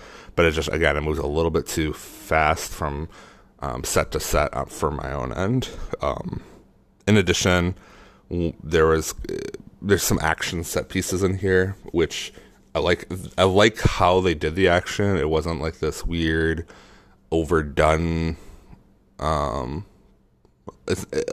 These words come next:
like, it's not like a weird, like, superhero-esque thrown into a high schooler's life, right?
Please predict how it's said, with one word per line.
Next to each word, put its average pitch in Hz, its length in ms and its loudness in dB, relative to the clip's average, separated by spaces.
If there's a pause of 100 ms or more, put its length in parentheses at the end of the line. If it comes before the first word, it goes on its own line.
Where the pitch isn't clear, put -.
like, 107 180 0
it's 95 120 0
not 117 100 2
like 104 120 4
a 92 100 4
weird, 90 220 4
like, 82 140 0
superhero-esque 80 920 0
thrown 78 240 -2
into 78 220 -2
a 71 80 0
high 82 100 2
schooler's 65 580 -2
life, 58 320 0
right? 65 280 0